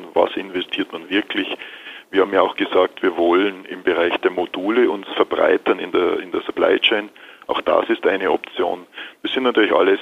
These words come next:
Elemente einer strategischen Diskussion, die wir regelmäßig führen und entschieden ist da nichts. Äh, am Ende, wenn wir die Entscheidung getroffen haben, müssen wir den Kapitalmarkt und werden wir den Kapitalmarkt sowieso in-, informieren.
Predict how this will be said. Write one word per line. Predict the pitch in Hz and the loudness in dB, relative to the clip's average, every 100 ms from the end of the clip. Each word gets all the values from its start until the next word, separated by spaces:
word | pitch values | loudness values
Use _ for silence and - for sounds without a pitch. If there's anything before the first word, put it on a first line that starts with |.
| - | -2
Elemente | 80 95 87 85 98 - | 0 0 0 -4 -2 0
einer | 87 90 | 0 -2
strategischen | - 98 - - 104 - | -2 -2 0 0 2 0
Diskussion, | 92 92 - 104 - 87 101 | -2 -6 -4 -4 -2 -2 -2
die | 98 87 | -4 -2
wir | 92 92 92 - - - - _ _ _ | 2 2 0 -8 -20 -20 -20 _ _ _
regelmäßig | 92 98 95 90 - - - | 2 4 4 0 -2 -4 -4
führen | 90 107 117 107 | 2 4 4 2
und | 82 92 90 - - - - _ _ _ | -10 -12 -12 -14 -12 -16 -18 _ _ _
entschieden | 98 - 104 107 | -2 0 0 -2
ist | 92 - | -2 -2
da | |
nichts. | 90 104 123 - - - - - - _ | -2 -2 -4 -6 -10 -16 -16 -16 -18 _
Äh, | 90 | 2
am | 98 90 92 | 2 2 0
Ende, | 90 92 - 95 90 67 71 | -2 0 4 4 4 -2 -2
wenn | 98 | 0
wir | 104 | 0
die | 90 | -2
Entscheidung | 85 85 87 92 | 0 2 2 2
getroffen | 90 82 90 - | 0 2 2 2
haben, | 92 90 78 - 98 | -2 -4 -10 -10 -4
müssen | 98 87 | -2 0
wir | 92 | 0
den | - | 0
Kapitalmarkt | 85 87 90 90 85 92 95 - | 0 0 2 2 2 4 0 -2
und | 80 | -2
werden | 78 - | 0 0
wir | 85 | -4
den | 85 | -4
Kapitalmarkt | 85 85 - 82 80 85 - | -2 -2 0 -2 -2 -6 -6
sowieso | - 85 - - | -4 -2 -2 -4
in-, | 73 - _ | -10 -16 _
informieren. | - - - - | -12 -8 -8 -10